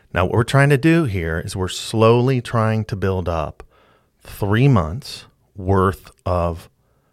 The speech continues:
our income, our monthly income. A-, and don't let that scare you. Just start trying to work towards number one, okay?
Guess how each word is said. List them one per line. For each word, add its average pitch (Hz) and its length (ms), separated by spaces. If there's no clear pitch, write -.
our 90 140
income, 78 420
our 98 60
monthly 87 400
income. 76 320
A-, - 160
and 131 100
don't 170 180
let 190 180
that - 220
scare 143 280
you. 73 220
Just 160 200
start 160 360
trying 139 240
to 127 80
work 110 260
towards 104 380
number 90 240
one, 78 240
okay? 92 300